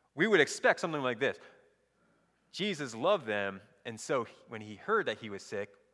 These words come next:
he got up and he went. He heard their call, and he got up and he went, just as we would for if our kids called and, you know, said, "Hey, I'm, I'm having a problem," we'd say, "All right, I'm dropping what I'm gonna do.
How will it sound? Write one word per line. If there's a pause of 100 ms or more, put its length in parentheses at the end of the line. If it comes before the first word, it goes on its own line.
(160)
he
got
up
and
he
went. (1300)
He
heard
their
call, (360)
and
he
got
up
and
he
went, (200)
just
as
we
would
for (520)
if
our
kids
called
and,
you
know,
said,
"Hey,
I'm, (680)
I'm
having
a
problem," (240)
we'd
say,
"All
right,
I'm
dropping
what
I'm
gonna
do.